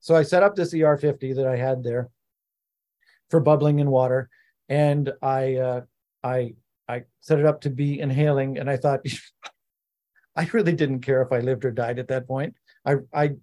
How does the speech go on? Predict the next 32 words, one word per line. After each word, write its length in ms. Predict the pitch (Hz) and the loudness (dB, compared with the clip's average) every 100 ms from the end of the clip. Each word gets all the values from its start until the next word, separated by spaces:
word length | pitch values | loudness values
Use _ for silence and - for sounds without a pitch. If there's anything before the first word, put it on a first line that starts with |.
| _ | _
I 80 | 143 | -4
just 320 | 135 170 - | -4 -4 -4
didn't 320 | 143 165 165 | -4 -4 -4
care. 380 | - 160 135 - _ _ _ | 0 2 2 -2 _ _ _
My 140 | 151 | 2
grief 300 | 160 175 214 | 4 4 4
was 160 | 214 170 | 4 4
so 120 | 185 | 0
great 280 | 151 156 151 | 2 2 2
sometimes, 480 | 160 151 147 151 147 | -2 -2 -2 -2 -2
my 100 | 131 | -6
chest 300 | 123 175 175 | 0 0 0
would 100 | 143 | 0
hurt 220 | 160 156 | 0 2
so 80 | 160 | 0
bad, 340 | 139 139 139 - _ _ | 2 2 0 -4 _ _
I'd 180 | 147 151 | -2 0
realize 380 | 147 165 165 160 | 2 4 4 4
I 80 | 151 | 2
literally 520 | 151 202 208 208 196 | 4 4 4 2 0
hadn't 520 | 160 180 180 185 214 | 2 0 0 -2 -10
taken 340 | - 180 170 160 | -6 -4 -2 -2
a 80 | |
breath 560 | 147 117 151 160 - - _ _ _ _ _ - | -2 2 4 4 0 -14 _ _ _ _ _ -4
in 100 | 151 | 0
a 80 | 143 | 2
while. 360 | 131 120 123 - _ _ | 0 -2 -8 -16 _ _
I'd 120 | 147 156 | 0 4
have 160 | 175 | 2
to 80 | 160 | 0
consciously 920 | - - 175 185 185 170 170 160 165 - 180 | -6 -2 -2 -2 -6 -6 -2 0 -2 -10 -8
breathe 540 | 143 160 160 117 107 | -2 2 2 0 -6